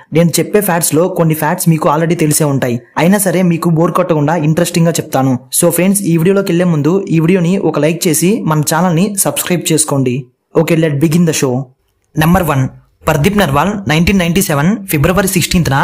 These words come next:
హర్యానా స్టేట్ లోని సోనిపత్ లో జన్మించాడు. పర్దీప్ నర్వాల్ వాళ్ళ విలేజ్ లో అందరూ కబడ్డీ ఆడతారు. అయితే పర్దీప్ నర్వాల్ కి చిన్నప్పటి నుంచి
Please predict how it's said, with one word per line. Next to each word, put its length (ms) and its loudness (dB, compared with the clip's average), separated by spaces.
హర్యానా 360 2
స్టేట్ 240 -4
లోని 180 2
సోనిపత్ 480 0
లో 140 2
జన్మించాడు. 500 0
పర్దీప్ 360 0
నర్వాల్ 260 0
వాళ్ళ 220 0
విలేజ్ 300 0
లో 60 2
అందరూ 320 2
కబడ్డీ 360 0
ఆడతారు. 360 -2
అయితే 200 2
పర్దీప్ 300 0
నర్వాల్ 280 0
కి 80 2
చిన్నప్పటి 380 0
నుంచి 240 0